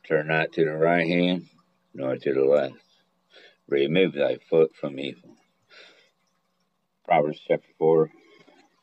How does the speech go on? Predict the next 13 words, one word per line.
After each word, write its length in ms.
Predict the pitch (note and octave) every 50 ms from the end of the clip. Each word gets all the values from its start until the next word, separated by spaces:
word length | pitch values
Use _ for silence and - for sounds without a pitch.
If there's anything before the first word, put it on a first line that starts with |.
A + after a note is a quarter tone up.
| _ -
Amen. 360 | E2 D2 C#2+ C#2+ C#2+ C#2+ C2 _ - - - - - - - - - - - _ _ _ _ -
Through 200 | F2 F2 E2 D#2+
the 40 | D#2
Bible 280 | E2 D#2+ D#2 D#2 D#2
and 100 | D#2 D2
Holy 260 | D#2+ E2+ E2 D#2+ - - _
Spirit 240 | - - D#2 D2 - -
order. 320 | - - - - - D#2+ - _ _ - - - - - - -
Second 280 | - - D#2+ - - - - -
segment 400 | - E2 D2+ D2+ - - E2+ - _ -
for 80 | -
Saturday, 420 | - - - C#2 C#2+ D2 - - - -
April 140 | D2 D#2